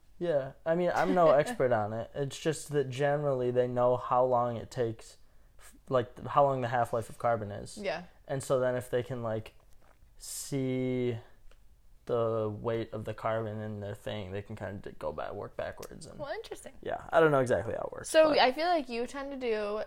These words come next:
Speaker 2: Twitter topics about science. I tend to do Twitter topics about food.
Speaker 1: Well, mine aren't always science. I did the treasure hunt last
Speaker 2: Yeah, but
Speaker 1: week.
Speaker 2: you also did some, like, weird sea animal that helps global warming. You know what I mean?
Speaker 1: Yeah, because I
Speaker 2: <laughs>
Speaker 1: figured that you're gonna pick, like, the
Speaker 2: <laughs>
Speaker 1: entertainment,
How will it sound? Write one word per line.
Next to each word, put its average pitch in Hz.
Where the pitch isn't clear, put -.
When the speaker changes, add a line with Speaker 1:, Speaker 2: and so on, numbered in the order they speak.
Speaker 2:
Twitter -
topics 214
about 247
science. 175
I 208
tend 254
to 208
do 185
Twitter 175
topics 185
about 185
food. 220
Speaker 1:
Well, 175
mine 202
aren't 202
always 147
science. 123
I 165
did 156
the 175
treasure 151
hunt 143
last 151
Speaker 2:
Yeah, 262
but 233
Speaker 1:
week. 240
Speaker 2:
you 208
also 226
did 220
some, 208
like, 196
weird 190
sea 185
animal 175
that -
helps -
global 190
warming. 160
You 185
know 180
what 175
I 180
mean? 180
Speaker 1:
Yeah, 165
because 143
I 143
Speaker 2:
<laughs> 202
Speaker 1:
figured 190
that 170
you're 143
gonna 156
pick, -
like, 127
the 131
Speaker 2:
<laughs> -
Speaker 1:
entertainment, 143